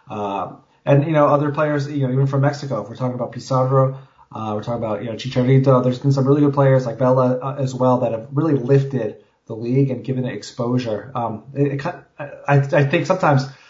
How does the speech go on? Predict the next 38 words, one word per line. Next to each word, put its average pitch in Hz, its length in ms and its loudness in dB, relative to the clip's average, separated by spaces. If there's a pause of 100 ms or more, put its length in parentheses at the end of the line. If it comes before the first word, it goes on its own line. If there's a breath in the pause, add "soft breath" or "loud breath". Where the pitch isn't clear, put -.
(120)
I 135 100 0
talk 143 280 4
to 139 60 0
friends 139 260 2
from 135 100 -2
other 127 160 0
countries 143 440 -2
that 113 300 -6 (300 soft breath)
know 139 220 4
so 139 180 2
much 139 180 2
about 127 180 -2
M 120 140 -4
L 117 120 -4
S, 175 180 -6
and 123 100 -6
it - 40 -14
surprises 135 520 -6
me. 98 160 -12
I 104 80 -14
mean, 120 120 -10
there's 127 120 -4
people 160 240 -6
who 135 160 4
are 123 160 0
following 127 320 2
it 139 260 0
in, 123 260 -6
in 120 120 -8
countries 131 400 0
all 127 180 4
over 123 140 4
the 123 80 -2
world 135 300 2
now. 98 160 -2
So 120 160 -4
I 117 40 -8
think 139 320 0